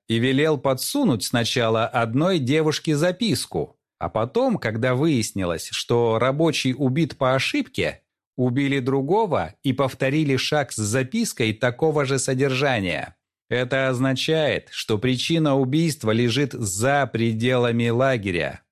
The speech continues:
И жертва могла знать о причинах и могла рассказать девушке. Опять же, очень низкая квалификация киллера,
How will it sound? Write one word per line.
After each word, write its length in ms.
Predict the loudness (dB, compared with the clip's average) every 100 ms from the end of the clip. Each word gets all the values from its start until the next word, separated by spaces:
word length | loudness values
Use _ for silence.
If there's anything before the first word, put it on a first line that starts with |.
| _ _ -4
И 120 | -2
жертва 720 | 0 0 0 0 0 -2 -4 -4
могла 460 | -2 0 2 2
знать 500 | 2 0 0 -2 -2
о 80 | -4
причинах 720 | 0 -2 0 0 0 0 -2
и 80 | -2
могла 380 | 0 2 2 2
рассказать 640 | 0 0 0 0 0 -2
девушке. 840 | -4 0 0 0 -2 -4 -4 -6 -8 _ _
Опять 480 | -2 -2 0 -2 -2
же, 280 | -4 -8 -10 -4
очень 520 | -2 -2 -2 0 2
низкая 500 | 2 0 -2 0 0
квалификация 880 | 0 0 0 0 0 -2 0 0 0
киллера, 640 | -2 -2 0 0 0 -4